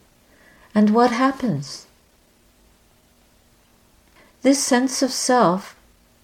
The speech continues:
this identification with the self, becomes rattled.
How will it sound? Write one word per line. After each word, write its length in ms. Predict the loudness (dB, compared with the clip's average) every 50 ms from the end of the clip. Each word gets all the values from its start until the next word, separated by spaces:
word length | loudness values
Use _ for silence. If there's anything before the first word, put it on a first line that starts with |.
| _ _ _ _ _ _ _ _
this 240 | -4 -4 -2 0 0
identification 1040 | 0 2 2 2 2 0 0 0 0 -2 -2 -2 0 -2 0 0 0 -2 -4 -4
with 160 | -4 -4 -6 -6
the 80 | -8
self, 480 | -8 -6 -4 -2 0 0 0 -2 -6 _ _ _ _ _ _ _ -8
becomes 560 | -8 -8 -6 -6 -8 -6 -6 -8 -8 -8 -6
rattled. 640 | -6 -6 -6 -8 -8 -6 -6 -6 -6 -8 -12 -20